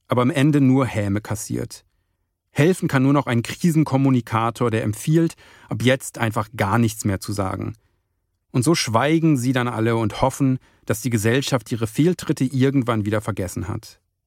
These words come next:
Der Schauspieler Emre Aksesolou hat auf der Probebühne gelernt, sich weniger zu schämen.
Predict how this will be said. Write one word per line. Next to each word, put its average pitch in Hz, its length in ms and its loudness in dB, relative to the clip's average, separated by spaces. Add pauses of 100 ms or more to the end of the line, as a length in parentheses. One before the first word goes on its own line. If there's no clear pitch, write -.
(220)
Der 104 120 0
Schauspieler 143 600 0
Emre 127 360 2
Aksesolou 123 920 0
hat - 160 -2
auf 117 100 -4
der 110 100 -4
Probebühne 156 580 0
gelernt, 117 440 0
sich 98 220 -6
weniger 110 340 2
zu 123 140 -8
schämen. 98 420 -6